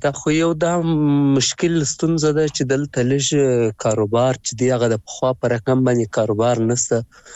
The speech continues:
آ، مشکلات څه لږ زیات دي، خو خیر دی. آ، بیا هم زه دغه ځوانانو ته دا وایم چې کوم خپل وطن کې باید دا، آ، ځوانان پاتې شي. آ، نو که داسې وي چې نه هم دا وطن کې دا ځوانان نه وي، نو شاید دغه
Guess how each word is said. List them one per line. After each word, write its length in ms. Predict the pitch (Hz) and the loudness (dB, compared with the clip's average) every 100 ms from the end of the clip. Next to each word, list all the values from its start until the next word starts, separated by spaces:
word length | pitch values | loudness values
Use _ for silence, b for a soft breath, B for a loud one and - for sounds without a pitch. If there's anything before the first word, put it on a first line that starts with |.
| B - | B -4
آ، 160 | 139 104 | -2 0
مشکلات 600 | 104 98 - 107 113 113 | 0 -2 -2 0 0 -2
څه 120 | - | -2
لږ 200 | 117 120 107 | 0 -2 0
زیات 180 | 120 120 - | 0 -2 -2
دي، 60 | 123 | -4
خو 240 | - - | -4 -4
خیر 260 | 160 180 170 | 0 0 0
دی. 200 | 170 160 B B B - | -2 -4 B B B -4
آ، 200 | 123 127 | 0 0
بیا 260 | 127 170 170 | 0 -2 -2
هم 100 | 165 | -2
زه 180 | 151 170 | 0 0
دغه 260 | 165 165 | 0 0
ځوانانو 440 | 151 143 147 170 160 | 0 0 2 0 0
ته 140 | 143 | 0
دا 140 | 156 160 | 2 2
وایم 280 | 165 165 151 | 2 0 -2
چې 180 | - 147 | -4 -4
کوم 200 | 165 160 - _ _ _ | -2 -2 -6 _ _ _
خپل 320 | - - 170 | -8 -2 0
وطن 360 | 165 151 - 180 | 2 0 -2 -4
کې 140 | 156 | -2
باید 240 | 160 160 143 | -2 -2 0
دا، 160 | 156 156 | 0 -2
آ، 580 | 143 _ - 131 127 120 | -4 _ -2 2 2 0
ځوانان 420 | 113 120 135 147 | 0 0 2 0
پاتې 360 | - 147 156 147 | 0 -2 -2 -4
شي. 320 | - 151 139 B B B _ | -2 -2 -4 B B B _
آ، 500 | 120 120 120 120 120 | -2 0 2 2 2
نو 340 | 120 120 123 117 | 2 2 2 0
که 360 | - 127 120 113 | 0 0 2 0
داسې 240 | 156 165 170 | 0 0 0
وي 160 | 170 | 0
چې 240 | 165 - 131 | 0 -2 0
نه 180 | 156 170 | 2 2
هم 180 | 165 | 0
دا 160 | 147 151 | 2 2
وطن 420 | 147 135 - 170 | 2 0 0 -4
کې 180 | 165 147 | -2 -4
دا 200 | 127 147 | 0 0
ځوانان 400 | 131 131 143 156 | 2 2 2 2
نه 60 | 156 | 2
وي، 160 | 165 151 | 2 2
نو 120 | 135 | 0
شاید 320 | - 151 135 | 0 -2 0
دغه 340 | 147 143 151 | -2 0 0